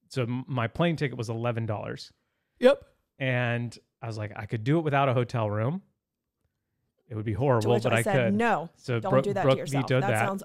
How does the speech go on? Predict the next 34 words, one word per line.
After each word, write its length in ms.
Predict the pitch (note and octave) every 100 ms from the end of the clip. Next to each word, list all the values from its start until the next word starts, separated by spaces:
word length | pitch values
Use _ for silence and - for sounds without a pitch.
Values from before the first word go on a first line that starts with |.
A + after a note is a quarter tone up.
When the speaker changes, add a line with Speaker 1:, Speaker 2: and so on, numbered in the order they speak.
| -
Speaker 2:
awful." 360 | F#3 F3+ - B2
Speaker 1:
So 100 | C3
I 100 | A2+
found 220 | C3 B2+
a 40 | A2+
cheap, 400 | - F3 E3+ _ _ _ _
cheapish 640 | - E3+ C3 B2+ B2 - -
off 300 | B2+ B2 A#2+
the 80 | - B2
Speaker 2:
Yeah. 220 | A#2+ A2+
Speaker 1:
strip 520 | A2 - - B2 A#2 _ _ _ _
hotel 360 | B2 A#2 A#2 A2
room. 340 | A2 D#3+ F3 _ _ _ _ _ _
So 300 | - C3+ A#2+
I'm 340 | B2 A#2 A2+ C3
leaving 520 | D#3 D#3 C3+ B2+ B2
tomorrow. 840 | - A2+ C#3 C#3 A2+ A2 A#2 C3 -
I 80 | A#2+
get 180 | A#2 A#2
into 300 | C3+ C#3+ C3
Las 200 | C3 B2
Vegas 300 | B2 B2 A2+
at 80 | A2+
midnight. 640 | A2+ C3+ B2 G#2 A2 B2 - _ _ _ _ _ -
I 640 | A#2 A2+ A2 A2 G#2+ G#2+ _ _ _
will 280 | B2 A#2 A2+
go 260 | A2 B2+ A2+
straight 360 | - - D3 C#3
to 60 |
my 120 | C#3
hotel 260 | C3 B2+ B2
room, 240 | A2+ G#2+ G#2
sleep. 540 | - C#3 C#3 A#2+ - -
Speaker 2:
Mm-hmm. 240 | G#3+ G3+